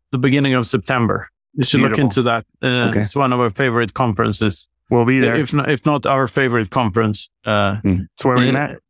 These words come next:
Speaker 2: first
Speaker 1: Yeah,
Speaker 2: time.
Speaker 1: it's where, yeah, and it's where, sort of where my Bitcoiner career, quote unquote, s-, took off.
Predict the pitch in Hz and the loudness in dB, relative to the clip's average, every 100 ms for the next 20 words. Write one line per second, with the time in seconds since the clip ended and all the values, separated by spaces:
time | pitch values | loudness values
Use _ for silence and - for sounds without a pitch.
0 | _ 117 110 - 117 143 139 156 147 151 | _ -2 -2 0 0 -2 -2 -4 -4 0
1 | 151 180 110 - 139 156 - 156 147 151 | 0 0 -2 -4 -2 -2 0 -2 -2 -4
2 | - - 175 170 147 143 139 147 139 _ | -8 -2 0 2 2 2 2 0 -2 _
3 | _ _ _ - 139 156 - 151 135 135 | _ _ _ -6 -2 -2 0 0 2 0
4 | 127 - 131 139 139 120 107 - _ _ | -2 -2 0 2 2 0 -2 -8 _ _
5 | _ 147 127 135 123 131 120 - - - | _ 0 0 0 0 0 0 -4 -6 -6
6 | - _ _ _ _ _ - 156 143 110 | -8 _ _ _ _ _ -6 -2 0 -2
7 | - - | -2 -18